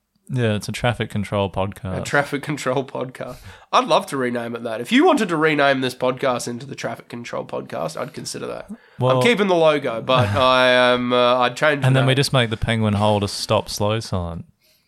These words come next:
Speaker 2: Yep. Yep, I'm okay with that.
Speaker 1: And then the, the anal beads become a radio as well on the end.
Speaker 2: No, I just wanna keep the anal beads as is.
Speaker 1: Oh, well, then a radio on the other side of his
Speaker 2: Mm.
Speaker 1: chest.
Speaker 2: I have often considered about changing the name of the pod.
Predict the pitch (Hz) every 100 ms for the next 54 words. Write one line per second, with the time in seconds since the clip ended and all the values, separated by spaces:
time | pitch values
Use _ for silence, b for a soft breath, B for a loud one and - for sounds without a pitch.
0 | _ _ _ _ _ 135 170 - _ _
1 | _ _ _ _ _ - 156 180 - 143
2 | 147 131 131 127 131 151 - _ - 120
3 | 117 113 107 104 117 117 113 117 104 104
4 | 104 98 104 - 104 98 95 101 101 98
5 | 90 90 98 98 92 95 95 98 95 95
6 | - B B _ b b b b 160 160
7 | 156 151 151 147 143 139 127 123 123 120
8 | 117 117 113 113 120 123 123 127 127 127
9 | 127 _ - 107 95 95 110 110 107 113
10 | 110 101 101 101 101 107 - 98 95 90
11 | 92 95 101 92 101 - B B B B
12 | - 294 349 285 240 202 175 160 185 160
13 | 139 120 123 123 120 113 110 107 110 -
14 | - -